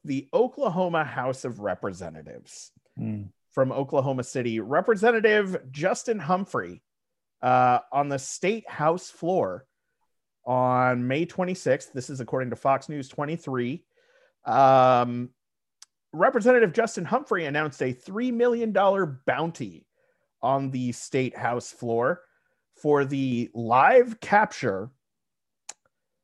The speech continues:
Speaker 1: of Bigfoot.
Speaker 2: Oh, whew. I thought this was going really dark, really
Speaker 1: No,
Speaker 2: quickly,
Speaker 1: no, no,
Speaker 2: but
Speaker 1: no. I pro-, I promised you that this would be funny.
Speaker 2: <laughs>
Speaker 1: Uh, so f-, to quote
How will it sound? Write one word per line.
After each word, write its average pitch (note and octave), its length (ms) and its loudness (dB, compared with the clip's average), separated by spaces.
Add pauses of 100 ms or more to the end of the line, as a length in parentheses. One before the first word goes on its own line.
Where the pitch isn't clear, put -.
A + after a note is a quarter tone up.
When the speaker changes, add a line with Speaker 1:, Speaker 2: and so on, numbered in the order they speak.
(800)
Speaker 1:
of C3 220 2
Bigfoot. - 460 -2 (880)
Speaker 2:
Oh, D3+ 260 8 (120)
whew. A#4 420 12 (300)
I C3+ 80 4
thought D#3 120 10
this D3+ 120 6
was D#3+ 100 4
going D3+ 240 8
really D3 480 6
dark, D3 440 4
really D#3 260 6
Speaker 1:
No, C#3 80 -2
Speaker 2:
quickly, A3 200 8
Speaker 1:
no, C4+ 120 8
no, C#4 140 6
Speaker 2:
but C#4+ 60 10
Speaker 1:
no. C4 140 10
I G#3 120 10
pro-, G#3 180 6
I F3+ 100 6
promised A3+ 460 6
you F3+ 260 8
that D#3 200 6
this E3 180 2
would D#3+ 120 2
be D3 140 -4
funny. D#3+ 400 4
Speaker 2:
<laughs> - 40 -20 (380)
Speaker 1:
Uh, C#3+ 460 10 (100)
so F#3+ 520 6
f-, - 160 -20 (160)
to F#3+ 100 -2
quote A#3+ 320 8